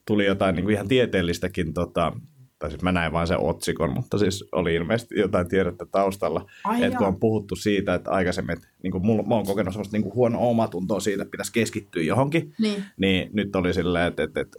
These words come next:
Speaker 1: osa näistä niinku neroista ja maailmaa muuttaneista tyypeistä niin ei ole ollut keskittynyt yhteen juttuun, vaan ne on tehnyt niinku vähän montaa.
Speaker 2: Kyllä.
Speaker 1: Niin, niin se ainakin itseä helpotti. Mut miten sä itse tavallaan esittelet itsesi,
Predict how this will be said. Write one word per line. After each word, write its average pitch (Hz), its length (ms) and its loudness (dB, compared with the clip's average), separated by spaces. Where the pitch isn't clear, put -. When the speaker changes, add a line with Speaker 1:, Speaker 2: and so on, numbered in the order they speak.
Speaker 1:
osa 95 240 0
näistä 90 260 -2
niinku 90 360 -2
neroista 98 580 0
ja 85 120 2
maailmaa 95 360 2
muuttaneista 101 800 0
tyypeistä 92 560 0
niin 90 280 0
ei 101 220 2
ole 92 100 4
ollut 85 200 0
keskittynyt - 460 -2
yhteen 101 280 2
juttuun, 78 280 0
vaan 69 120 0
ne 80 60 -2
on 85 60 0
tehnyt 87 260 0
niinku 98 320 0
vähän 95 200 2
montaa. 92 560 2
Speaker 2:
Kyllä. 170 400 -8
Speaker 1:
Niin, - 220 4
niin 87 300 0
se 95 160 4
ainakin 95 280 2
itseä 98 340 0
helpotti. 87 480 -4
Mut 104 220 -6
miten 139 220 0
sä 120 80 2
itse 120 260 2
tavallaan 87 580 0
esittelet 101 500 -4
itsesi, 78 360 -6